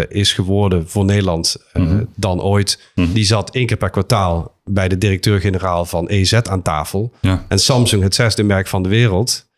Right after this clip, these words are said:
Speaker 1: eh, moest zijn best doen, omdat, en we waren natuurlijk geen Nederlands bedrijf,
Speaker 2: Ja.
Speaker 1: om, eh, één keer per jaar aan tafel te zitten.
Speaker 2: Ja.
Speaker 1: Dus je ziet ook soms, eh,
Speaker 2: Nou, dat is, dat is gewoon uit, eh, eh, eh, het verleden.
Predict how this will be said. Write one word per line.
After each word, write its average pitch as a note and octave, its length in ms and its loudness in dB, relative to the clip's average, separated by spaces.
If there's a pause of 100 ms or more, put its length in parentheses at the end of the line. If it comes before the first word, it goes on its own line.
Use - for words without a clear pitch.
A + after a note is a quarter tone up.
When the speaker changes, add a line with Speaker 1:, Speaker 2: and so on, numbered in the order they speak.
(400)
Speaker 1:
eh, G2 260 2
moest A#2+ 240 4
zijn A2 160 2
best C3 260 0
doen, A2 200 4
omdat, A2+ 220 2
en G#2+ 220 2
we G#2 60 2
waren G2 200 2
natuurlijk G2 280 0
geen F#2+ 60 0
Nederlands G#2 340 2
bedrijf, F2+ 420 -2 (240)
Speaker 2:
Ja. A#2+ 200 0
Speaker 1:
om, A#2 300 2
eh, A2 220 0
één B2 220 0
keer A2 100 0
per A#2 120 2
jaar B2+ 320 0
aan G2 140 -2
tafel F2+ 320 -2
te - 100 -6
zitten. - 320 -4 (180)
Speaker 2:
Ja. - 340 -4
Speaker 1:
Dus A2+ 120 0
je B2+ 80 2
ziet D3 220 2
ook B2+ 120 0
soms, - 600 0 (220)
eh, G2 100 -4
Speaker 2:
Nou, F2+ 140 0
dat F2 100 -4
is, F#2+ 120 -2
dat E2+ 280 -6
is - 120 -6
gewoon F2 300 -4
uit, E2 180 -6
eh, F#2 120 -8 (180)
eh, - 240 -10
eh, G2 140 -10 (1160)
het - 140 -10
verleden. G2 460 0